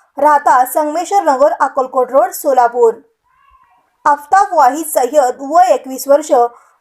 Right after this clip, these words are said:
मित्रनगर, शेळगी, सोलापूर. विकी किसन गायकवाड, वय बत्तीस वर्ष, राहता घर नंबर दोनशे अठ्ठ्याण्णव, समाधान नगर, अक्कलकोट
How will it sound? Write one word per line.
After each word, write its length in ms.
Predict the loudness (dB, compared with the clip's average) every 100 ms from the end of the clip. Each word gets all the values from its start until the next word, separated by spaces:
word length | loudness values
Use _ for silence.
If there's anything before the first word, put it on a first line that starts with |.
| -6
मित्रनगर, 600 | -4 -2 0 0 0 -2
शेळगी, 400 | 0 -2 -2 -8
सोलापूर. 600 | -2 2 2 2 0 0 -2 _ _ _ _ _ _ _ _ _ _
विकी 340 | -6 -4 0 -2
किसन 440 | -2 0 0 2
गायकवाड, 600 | 2 2 2 0 2 2
वय 240 | 2 2 2
बत्तीस 360 | -4 -6 -6 0
वर्ष, 240 | 0 0
राहता 480 | 0 2 2 2 2
घर 220 | 0 -4
नंबर 440 | -4 -2 0 0 -4 _ _ _ _ _
दोनशे 440 | 0 2 2 2 0
अठ्ठ्याण्णव, 520 | 0 0 -2 0 0
समाधान 460 | 0 2 2 2
नगर, 260 | 0 0 0
अक्कलकोट 640 | 0 -2 0 -2 0 -2